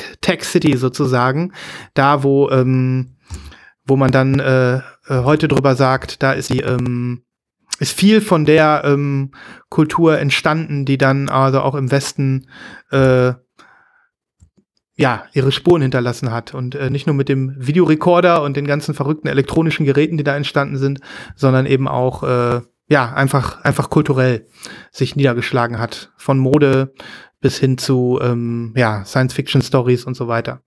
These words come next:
Ist, äh, ein super cooles Zeitdokument, diese Doku. Und, ähm, ja, eben auch für mich Anlass gewesen, dieses Album wieder zu diggen. Ähm,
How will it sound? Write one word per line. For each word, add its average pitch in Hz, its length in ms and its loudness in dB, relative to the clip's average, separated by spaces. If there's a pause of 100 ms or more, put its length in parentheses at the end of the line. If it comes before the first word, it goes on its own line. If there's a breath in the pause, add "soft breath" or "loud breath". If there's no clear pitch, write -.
(440 loud breath)
Ist, 160 200 -2
äh, 156 280 2
ein 151 80 -2
super 208 240 0
cooles 208 320 0
Zeitdokument, 208 640 0
diese 180 180 -2
Doku. 214 360 0 (500 loud breath)
Und, 190 320 4
ähm, 180 460 0 (960)
ja, 135 360 0
eben 175 220 2
auch 156 100 0
für 165 140 -2
mich 208 360 -2 (360 soft breath)
Anlass 185 340 0
gewesen, 180 680 0 (460 soft breath)
dieses 151 220 -2
Album 170 320 2
wieder 131 180 0
zu - 140 -6
diggen. 165 580 -2 (540 soft breath)
Ähm, 165 560 2